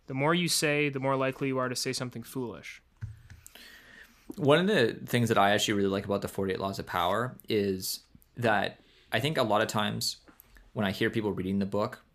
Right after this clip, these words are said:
Speaker 2: and they end up not liking it,
Speaker 1: <laughs>
Speaker 2: I think it's because they look, it's because I, I, I believe that one of the main reasons why people tend to not like the book when they first read it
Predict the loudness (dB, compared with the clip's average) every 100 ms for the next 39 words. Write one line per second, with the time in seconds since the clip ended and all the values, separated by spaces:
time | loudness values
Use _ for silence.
0 | _ -2 0 0 0 -2 -4 -2 -4 -4
1 | -4 -4 -6 -10 -20 -20 -20 -10 4 4
2 | 6 2 0 0 2 2 2 0 -4 -18
3 | -20 -20 -20 -20 0 0 4 6 6 6
4 | 4 2 2 2 4 4 4 4 2 2
5 | 4 2 4 2 2 2 2 2 2 0
6 | -4 -12 -4 0 2 4 4 2 0 0
7 | 0 2 0 0 -2 0 -2 2 0 0